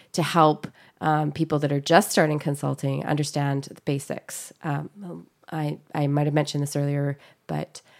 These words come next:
contracts, proposals, legal, taxes. If you have an American client, do, do they have,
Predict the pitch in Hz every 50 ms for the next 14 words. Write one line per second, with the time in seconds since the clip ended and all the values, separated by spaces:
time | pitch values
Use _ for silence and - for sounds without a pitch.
0 | _ _ - - 165 151 143 - 151 - - - - - - _ _ - 160 147
1 | - 151 143 143 143 - - - - - _ _ _ - 156 160 156 139 - -
2 | - - - - _ _ - - 170 151 156 151 147 - - - 135 - - -
3 | - - - _ - 233 226 226 233 240 233 240 240 233 240 - 175 147 - -
4 | 143 143 151 147 - - - 147 151 - - - 143 143 135 135 135 139 139